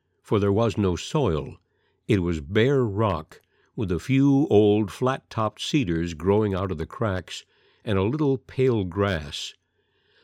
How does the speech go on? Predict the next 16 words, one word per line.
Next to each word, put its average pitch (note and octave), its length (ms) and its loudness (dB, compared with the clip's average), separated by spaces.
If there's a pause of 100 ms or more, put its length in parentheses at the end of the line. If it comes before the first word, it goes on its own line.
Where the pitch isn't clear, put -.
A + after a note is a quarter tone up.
But - 140 -2
everything G3 500 2
seemed C3+ 400 0
open G#2 460 2
and D2+ 180 -6
clean, E2+ 600 0 (500)
and B2+ 160 0
the B2 60 0
stones, G#3+ 540 2
I C3+ 80 -6
remember, A#2 560 2
were F2 200 0
warm G#2+ 480 4
to - 120 -6
the F2 100 -2
touch, - 560 -6